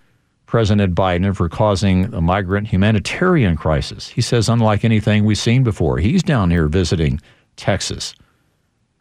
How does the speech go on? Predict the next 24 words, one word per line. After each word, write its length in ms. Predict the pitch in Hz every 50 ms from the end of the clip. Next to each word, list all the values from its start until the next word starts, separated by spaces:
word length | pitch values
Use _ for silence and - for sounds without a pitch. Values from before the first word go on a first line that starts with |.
| _ _ _ _ _ _ _ _ _ _ _ _ -
taking 260 | - 127 135 127 117
shots, 520 | 101 - 117 117 117 110 - - - -
uh, 240 | 110 95 92 95 92 87
metaphorically 600 | 87 87 90 82 - - 107 101 85 - 69 76
speaking, 500 | - - - 78 73 - 110 131 135 -
at 160 | - 90 85
Vice 240 | 78 95 95 95 -
President 500 | - - 98 95 90 107 95 92 92 -
Kamala 440 | - - 87 82 82 90 101 107 92
Harris, 520 | 90 101 139 160 123 - - - - - _ _ _ _ _ _ _ _ _ _ _ _ _ _ _ _ _ _ _ _ _ _ _ _ _
asking 260 | - 95 98 - - 98
her 60 | 92
how 140 | 90 101 107
many 160 | 110 110 110
times 340 | 101 - 110 107 107 104 95
she's 260 | - - 127 143 139
been 200 | 135 123 107 95
to 80 | 87 82
the 100 | 80 80
border. 420 | 76 80 80 69 60 - - - - _ _ _ _ _ _ _ _ _ _ _ _ _ _ _ _ _ _ _ _ _ _ _ _ _ _ _ -
All 160 | 101 104 101 107
right, 180 | 113 90 87
so 380 | - - 165 151 104 76 62 - - _ _ _ _ _ _ _ _ _ _ _ _
it's, 380 | - 123 117 98 - - -